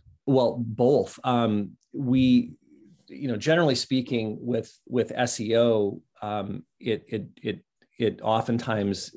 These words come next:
pays off to start with the longer tail approach. Those, those longer tails are,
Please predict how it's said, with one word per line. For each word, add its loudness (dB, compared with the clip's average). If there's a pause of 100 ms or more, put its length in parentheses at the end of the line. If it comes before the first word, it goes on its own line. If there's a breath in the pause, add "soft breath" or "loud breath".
pays 2
off 0
to -10
start 2
with -2
the 0
longer 2
tail -2 (180)
approach. -2
Those, 0
those -4
longer -2
tails -4
are, -4